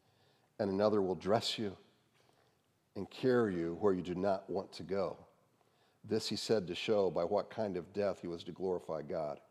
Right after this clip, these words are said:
And after saying this, he said to him, "Follow me."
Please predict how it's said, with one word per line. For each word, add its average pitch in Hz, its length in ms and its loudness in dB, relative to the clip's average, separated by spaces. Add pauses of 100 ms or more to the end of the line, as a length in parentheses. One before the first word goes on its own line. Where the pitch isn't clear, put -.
(680)
And 101 120 -4
after 101 280 -2
saying 127 420 0
this, 85 340 -4
he 101 80 -6
said 110 280 -2
to 95 80 -4
him, 78 320 -8 (640)
"Follow 82 360 0
me." - 80 -14